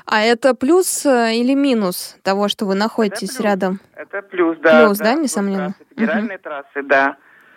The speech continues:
Speaker 2: Мимо нас проезжают все, кто едет на море.
Speaker 1: Но, с одной стороны, это плюс, потому что есть возможность быстро уехать, да, что в одну сторону,
Speaker 2: Да.
Speaker 1: что в другую. А, в-, потом
Speaker 2: Да,
Speaker 1: это
Speaker 2: да.
Speaker 1: привлекает и туристов,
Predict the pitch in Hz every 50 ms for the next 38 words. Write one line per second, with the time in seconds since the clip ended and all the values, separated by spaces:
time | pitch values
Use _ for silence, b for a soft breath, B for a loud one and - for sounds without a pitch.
0 | b b b b b b _ _ - 156 175 180 180 170 180 220 254 - - 175
1 | 156 156 156 151 151 165 160 151 151 151 - - - 196 220 240 - - - 135
2 | 135 160 180 180 175 - 143 127 120 120 120 120 117 123 139 - _ _ _ _
3 | _ _ _ _ _ _ _ _ _ B B B B B B B B B B -
4 | 214 226 254 285 302 311 302 - - 269 247 233 285 294 - - 277 277 269 269
5 | 269 262 247 233 - 233 226 - 247 262 330 381 359 - - 254 214 240 233 240
6 | 247 247 240 - - _ - 226 226 220 220 214 214 214 233 240 233 - - 202
7 | 208 214 220 226 233 233 226 196 185 202 196 190 190 - - - - 196 190 175
8 | 175 226 269 - - - 226 208 196 190 196 202 196 214 226 220 - - 196 185
9 | - 208 226 214 - - 196 185 175 170 170 190 220 220 269 240 - - 214 190
10 | 190 185 185 175 180 - 214 214 214 208 220 226 233 220 285 339 359 359 339 294
11 | - B B B B B 233 B - - 202 196 196 202 202 196 190 - - -
12 | - 233 214 - _ - 214 202 269 254 240 226 226 220 - 226 - 226 226 226
13 | 240 254 262 - 254 226 220 214 214 202 - 226 240 247 233 233 - - - 190
14 | 190